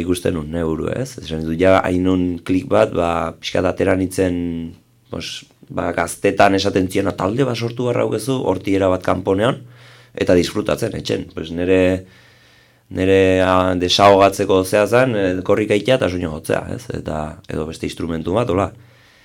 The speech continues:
Eta horrek, presio ez horrek eta hola, pues, ekarrit, gero, pues, mm,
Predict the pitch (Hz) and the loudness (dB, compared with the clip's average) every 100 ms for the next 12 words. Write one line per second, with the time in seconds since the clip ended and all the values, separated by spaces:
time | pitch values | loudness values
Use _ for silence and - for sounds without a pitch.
0 | _ _ - 92 92 107 127 123 123 - | _ _ -2 4 8 10 10 8 6 0
1 | 95 - 117 107 107 104 98 107 98 98 | 0 4 6 6 6 2 2 2 2 2
2 | 95 - 95 110 151 - 85 85 101 104 | 0 2 2 2 0 -4 -6 -2 0 0
3 | 107 - 95 110 - 85 - - - - | -2 -2 0 -2 -4 -12 -12 -14 -14 -16
4 | - - - - - - - - | -18 -20 -14 -12 -10 -12 -12 -14